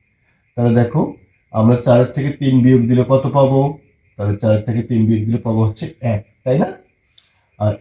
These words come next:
এখানে সাতের সাত, বলো তো কত অংশ বেশি পেল? তাহলে সাত ভাগে এক অংশ বেশি পেল। আশা করি অঙ্কটি বুঝতে পারছো যে এখানে রেজা রনি অপেক্ষা বেশি পাবে কত?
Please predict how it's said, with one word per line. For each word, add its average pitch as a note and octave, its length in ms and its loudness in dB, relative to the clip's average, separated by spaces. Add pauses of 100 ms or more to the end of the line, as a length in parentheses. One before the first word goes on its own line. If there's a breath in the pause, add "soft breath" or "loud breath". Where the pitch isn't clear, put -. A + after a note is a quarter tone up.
এখানে C#3 280 0 (300)
সাতের A2+ 400 -4
সাত, A#2+ 180 -4 (220)
বলো C3 240 2
তো D#3 40 0 (120)
কত C#3+ 140 0 (140)
অংশ D3+ 160 0 (140)
বেশি - 240 -2
পেল? E3 140 0 (220)
তাহলে A2+ 220 0 (100)
সাত A2+ 200 0 (140)
ভাগে C3+ 280 4 (640)
এক A#2+ 220 2 (100)
অংশ A2+ 200 2 (600)
বেশি B2 300 2 (400)
পেল। B2 140 2 (600)
আশা C#3 200 -2
করি F3+ 200 0
অঙ্কটি D#3+ 240 -2 (100)
বুঝতে D#3 300 0
পারছো A2+ 260 -2 (600 soft breath)
যে A2 240 2 (1300)
এখানে C#3+ 280 4 (800)
রেজা A#2 320 2 (180)
রনি E3 240 6 (120)
অপেক্ষা C3+ 380 -2 (520)
বেশি A2+ 400 0
পাবে A#2+ 240 0
কত? C3+ 120 -2